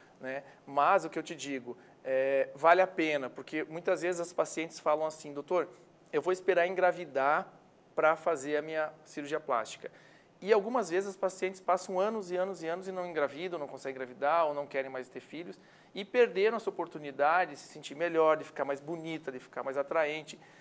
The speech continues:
de poder pôr uma roupa mais justa e, e remover aquela barriga. Porque o que é importante a gente frisar, é, Flávia, tem algumas pacientes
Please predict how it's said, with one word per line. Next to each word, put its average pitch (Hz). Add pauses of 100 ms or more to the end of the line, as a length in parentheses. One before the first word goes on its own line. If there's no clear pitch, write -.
(140)
de 135
poder 139
pôr 143
uma 147
roupa 135
mais 143
justa 160
e, 185 (160)
e 156
remover 180
aquela 147
barriga. 110 (380)
Porque 180
o 185
que 214
é 220
importante 190
a -
gente 156
frisar, 135 (260)
é, 120 (340)
Flávia, 135 (180)
tem 208
algumas 226
pacientes 151